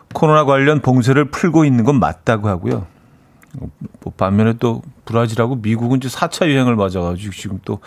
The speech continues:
다시 또 상당히 심각해졌다고 하고.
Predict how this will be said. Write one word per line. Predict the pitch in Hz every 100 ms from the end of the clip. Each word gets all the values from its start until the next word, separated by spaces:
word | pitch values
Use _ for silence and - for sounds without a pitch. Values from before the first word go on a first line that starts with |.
| - - - -
다시 | - 92 - 120 90 107
또 | - 101 - -
상당히 | - - 165 160 127
심각해졌다고 | - 147 135 - 123 107 - 98 92
하고. | 82 95